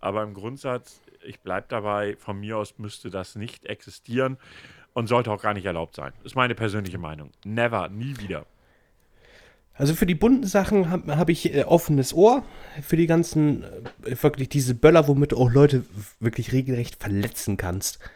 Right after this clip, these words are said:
Speaker 2: hab ich wenig Verständnis für.
Speaker 1: Ja, keine Ahnung. Also ich brauch's, ich, also ich für mich brauche es nicht. Wie wirst du denn dein Silvester morgen verbringen?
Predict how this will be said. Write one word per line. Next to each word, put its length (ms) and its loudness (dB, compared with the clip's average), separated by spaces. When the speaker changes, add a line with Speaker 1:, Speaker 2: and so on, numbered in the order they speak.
Speaker 2:
hab 160 -6
ich 160 -6
wenig 240 -4
Verständnis 480 -12
für. 200 -14
Speaker 1:
Ja, 260 -4
keine 300 -2
Ahnung. 220 -6
Also 180 -10
ich 120 -10
brauch's, 440 -8
ich, 120 -18
also 240 -8
ich 140 -14
für 100 -8
mich 160 -8
brauche 320 -8
es 140 -18
nicht. 240 -20
Wie 580 -16
wirst 380 -6
du 80 -10
denn 200 -8
dein 200 -4
Silvester 380 -10
morgen 260 -8
verbringen? 440 -12